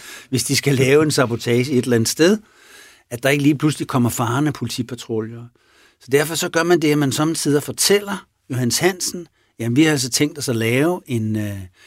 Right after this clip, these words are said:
en aktion." Blandt andet for eksempel laver de en aktion på, øh, hvad hedder det, på Christianshavn, hvor man bomber en, en virksomhed, som laver ting og sager for tyskerne. Og så siger man på forhånd til Johannes Hansen, "I kan godt sørge for, at der ikke lige kører nogle patruljer rundt der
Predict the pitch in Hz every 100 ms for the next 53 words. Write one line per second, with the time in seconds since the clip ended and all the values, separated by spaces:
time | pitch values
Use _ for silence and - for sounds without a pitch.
0 | _ 120 95 - 180 196 180 156 _ _
1 | - 120 117 120 131 131 101 - 113 110
2 | 117 120 107 101 92 - 123 117 _ _
3 | - - _ _ 127 113 101 95 95 107
4 | 113 - - 98 90 92 - - 101 110
5 | 101 - 190 208 175 _ _ _ - -
6 | - - - 123 117 104 123 139 151 135
7 | 110 104 104 110 101 156 185 196 147 165
8 | 117 - 110 98 101 104 92 - 113 104
9 | 113 113 98 - 190 - 202 165 _ _
10 | _ _ - - 175 180 175 165 127 -
11 | 120 175 220 196 156 - - _ - 123
12 | 107 104 104 - 143 156 123 123 156 -
13 | 147 156 151 127 131 139 151 - 127 120
14 | 117 - - 127 151 117 135 - 135 117